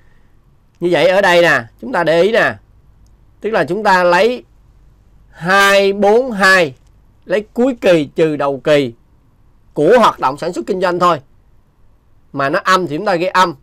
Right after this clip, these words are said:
ờ, nó âm thì chúng ta ghi dương, mà nó dương thì chúng ta ghi, ghi âm, vậy chúng ta bằng.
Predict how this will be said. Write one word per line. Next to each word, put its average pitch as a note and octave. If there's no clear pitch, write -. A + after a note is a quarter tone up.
ờ, D3
nó F#3+
âm F#3
thì D3+
chúng F#3+
ta F#3+
ghi F3
dương, F3+
mà D#3
nó E3
dương F#3
thì D#3
chúng F3+
ta F#3+
ghi, G3+
ghi D3+
âm, D#3+
vậy -
chúng F#3+
ta E3
bằng. D3+